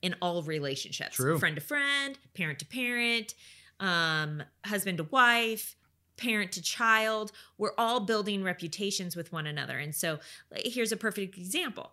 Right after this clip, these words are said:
Speaker 1: Um, when a kid knows, "Oh,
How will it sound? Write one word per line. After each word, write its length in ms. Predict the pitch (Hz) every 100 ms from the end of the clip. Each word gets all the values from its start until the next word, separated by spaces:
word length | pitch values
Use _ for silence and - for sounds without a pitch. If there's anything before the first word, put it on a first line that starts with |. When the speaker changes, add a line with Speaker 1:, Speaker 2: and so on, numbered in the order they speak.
| - - - -
Speaker 1:
Um, 320 | 196 170 160 -
when 200 | 185 190
a 60 | 185
kid 340 | - 254 214
knows, 580 | 196 185 165 160 175 - - _ _
"Oh, 460 | 190 180 180 180